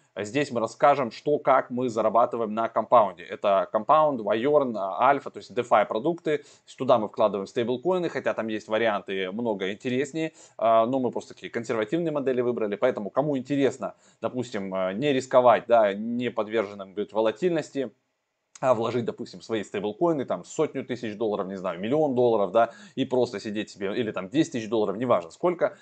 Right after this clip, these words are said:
и быть более-менее спокойным. Да, вы будете зарабатывать, может, двадцать-тридцать процентов годовых, а, но, тем не менее, как бы, да,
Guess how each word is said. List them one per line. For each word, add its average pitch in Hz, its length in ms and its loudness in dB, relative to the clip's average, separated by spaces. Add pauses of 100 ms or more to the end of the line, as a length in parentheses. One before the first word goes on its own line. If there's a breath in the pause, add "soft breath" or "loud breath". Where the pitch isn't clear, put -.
(160 loud breath)
и 123 100 -4
быть 113 240 -2
более-менее 110 460 0
спокойным. 104 440 -4
Да, 101 160 4
вы 98 120 -6
будете 104 240 -4
зарабатывать, 98 480 0
может, 92 180 -12
двадцать-тридцать 101 560 -6
процентов 92 380 -8
годовых, 135 480 2 (240 loud breath)
а, 107 240 6
но, 170 180 2
тем 131 220 -2
не 107 80 -4
менее, 113 280 -4
как 95 200 -8
бы, 92 160 -2
да, 98 420 6